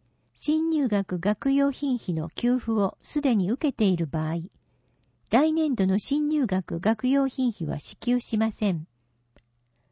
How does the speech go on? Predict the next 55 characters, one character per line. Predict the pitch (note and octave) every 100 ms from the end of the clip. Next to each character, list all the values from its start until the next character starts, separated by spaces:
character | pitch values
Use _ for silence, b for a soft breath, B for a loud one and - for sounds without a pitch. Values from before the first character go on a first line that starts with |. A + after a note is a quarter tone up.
| _ _ _
ま | A3 A3
た、 | B3 A#3+ - _ _ _
今 | - D#4+
回 | D4 G3+ G3
認 | G#3+ C4
定 | - C4
さ | B3 B3
れ | A#3
ず、 | A3 A3 - _ _ _ _
来 | G#3+ D4
年 | D4+ E4 C4
度 | G3+
の | D#3+ E3+ -
当 | D#4+ D4
初 | -
申 | G3 - C4
請 | - A#3 G#3+
で | G#3+
認 | G3 C4
定 | C4+ C4+ B3+
と | A#3+
な | B3
っ | C4
た | - F3
場 | F#3
合 | F#3 F#3
は、 | E3+ D#3 - _ _ _ _ _
一 | A3 - D4+
学 | D#4 D#4+
期 | D#4
分 | B3 G#3 F#3
の | F#3+
給 | - C#4+
付 | C4+ C4+
費 | - F3+
に | D3+ - _ _
新 | - C#4 D#4 D#4+
入 | D4
学 | B3+ F#3+ F3+ F3+
学 | G3+ - C4+
用 | C#4+
品 | C4+ D4 C4
費 | - F3
を | F3
含 | - - D4+
め | A#3+
て | - - -
九 | - C#4
月 | C#4 - F3
に | E3+
支 | - F3
給 | - F#3+
し | - F3+
ま | D#3 E3
す。 | -